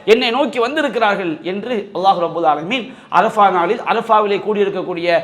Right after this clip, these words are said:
ஹாஜிகளை பற்றி பேசுகிறான் என்று நபிகள் நாயகம் ஸல்லல்லாஹு அலைஹி வஸல்லம் சொல்லி காட்டினார்கள். அதே போன்று பார்க்கிறோம், அரஃபா நாள் மட்டுமல்ல, "அஃதலுல் ஐயாமி இன்தல்லாஹ்", நபிகள் நாயகம் சொன்னார்கள், அல்லாஹ்விடத்தில்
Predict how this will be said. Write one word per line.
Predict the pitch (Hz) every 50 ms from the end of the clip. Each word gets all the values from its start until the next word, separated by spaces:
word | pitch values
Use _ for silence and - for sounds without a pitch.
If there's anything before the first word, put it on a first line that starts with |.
| - - - - -
ஹாஜிகளை | 175 196 220 214 190 214 214 202 196 190 180
பற்றி | 180 175 139 175 160
பேசுகிறான் | - 165 175 170 170 156 160 151 156 147 139 -
என்று | 170 170 170 175 247 254 196 180 - - - - _ _ _ _ -
நபிகள் | 165 180 220 208
நாயகம் | 185 175 165 160 156 156 156 147 -
ஸல்லல்லாஹு | 170 175 190
அலைஹி | 185 170 165
வஸல்லம் | 160 131 147
சொல்லி | 139 - 160 151 156
காட்டினார்கள். | 139 143 131 135 131 135 127 120 - - - - _ _
அதே | - 185 208 220 214
போன்று | 175 214 214 202
பார்க்கிறோம், | 165 180 180 175 175 170 156 147 - - - - - - _ _ _ -
அரஃபா | 180 196 226 - 233 226 220
நாள் | 214 220 208 202 185
மட்டுமல்ல, | - 185 196 190 226 196 190 170 160 151 - - - - - - _ _ _ _ _ - - -
"அஃதலுல் | - 208 240 - 233 277 302 294 302 302 -
ஐயாமி | - 247 269 262 285 294 294 302 294 277
இன்தல்லாஹ்", | 262 277 294 302 294 277 269 269 240 208 196 -
நபிகள் | 202 208 220 240 240
நாயகம் | 226 214 202 - - 196 190
சொன்னார்கள், | 185 175 160 147 147 127 - - - _ - - _ _ _ _ _ -
அல்லாஹ்விடத்தில் | - 180 226 254 247 247 240 226 226 220 - 220 220 220 214 190 160 -